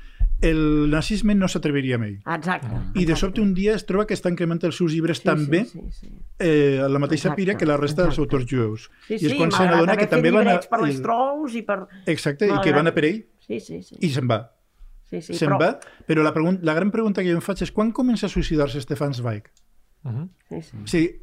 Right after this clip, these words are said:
Speaker 1: perquè un suïcida no improvisa.
Speaker 2: Mhm.
Speaker 1: Eh,
Speaker 3: No, no.
Speaker 1: <laughs> és, és com aquell poema de, de Luis Rosales, un feixista també molt, molt contradictori,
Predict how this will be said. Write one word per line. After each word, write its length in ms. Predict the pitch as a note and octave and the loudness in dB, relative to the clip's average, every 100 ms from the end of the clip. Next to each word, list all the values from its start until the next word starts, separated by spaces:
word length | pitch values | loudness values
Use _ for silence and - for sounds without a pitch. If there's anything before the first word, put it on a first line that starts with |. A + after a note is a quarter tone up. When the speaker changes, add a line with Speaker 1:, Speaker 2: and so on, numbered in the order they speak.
| - | -10
Speaker 1:
perquè 340 | - C#3+ C#3 - | -6 0 0 0
un 140 | E3+ E3+ | 0 0
suïcida 480 | G#3+ - G3 A3 B3 | 0 -2 -2 0 -2
no 100 | E3+ | 0
improvisa. 580 | D#3 C#3+ B2+ A2+ A#2+ G#2 - - _ - | 0 0 0 -2 -6 -12 -14 -20 _ -20
Speaker 2:
Mhm. 100 | F3+ - - - D#3 | -20 -20 -20 -12 -4
Speaker 1:
Eh, 480 | C3 B2+ A#2+ A#2 A2 - | 0 2 2 0 -4 -6
Speaker 3:
No, 120 | C#3 | -6
no. 100 | C3+ | -4
Speaker 1:
<laughs> 560 | C#3+ D#3+ B2+ - A#2+ - | -4 -4 -4 -4 -8 -8
és, 220 | D3 E3+ - | -8 -6 -4
és 120 | D#3 | 0
com 140 | F3+ | 2
aquell 280 | F3 D#3+ D#3+ | 2 2 0
poema 280 | E3+ D#3+ D#3+ | 2 2 2
de, 280 | D#3 D3 C#3+ | 4 4 4
de 120 | D3 | 2
Luis 180 | D3 C#3+ | 4 2
Rosales, 720 | C3 B2+ D#3 C#3+ G#3 - - _ _ - _ - E3 C3+ - _ - | 2 -2 0 -2 -2 -8 -16 _ _ -20 _ -14 -12 -12 -14 _ -2
un 260 | C#3+ C#3 | 0 0
feixista 520 | A#2+ D3 - D3 - | 0 -2 0 -2 0
també 180 | C#3 C3+ | 0 2
molt, 220 | C#3 C#3+ C#3 | 4 4 4
molt 180 | C#3 | 2
contradictori, 760 | B2 B2 B2 A#2+ A#2 C3 D#3 | 0 0 0 -2 -2 -2 -2